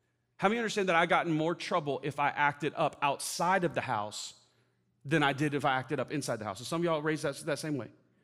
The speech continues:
You get in trouble at home if you were out, out of pocket. But if you're out of pocket somewhere, did y'all have parents like me where they would say things like this, like, "Oh, we'll talk about this when we get home"? Do you know what that means? That means you're in trouble.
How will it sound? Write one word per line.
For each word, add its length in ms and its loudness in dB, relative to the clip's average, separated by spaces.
You 140 2
get 160 4
in 80 4
trouble 320 6
at 80 4
home 300 4
if 100 -8
you 80 0
were 80 4
out, 220 2
out 120 2
of 60 0
pocket. 340 -2
But 180 6
if 120 4
you're 120 6
out 160 10
of 80 0
pocket 360 2
somewhere, 800 6
did 80 -8
y'all 100 8
have 100 4
parents 260 4
like 100 4
me 120 4
where 80 2
they 80 4
would 100 2
say 140 2
things 200 0
like 120 -2
this, 180 0
like, 140 -8
"Oh, 300 0
we'll 160 2
talk 260 0
about 200 4
this 140 -2
when 80 0
we 80 4
get 140 0
home"? 260 -2
Do 80 4
you 60 8
know 120 10
what 120 8
that 140 6
means? 480 0
That 100 2
means 240 6
you're 100 4
in 80 2
trouble. 440 -2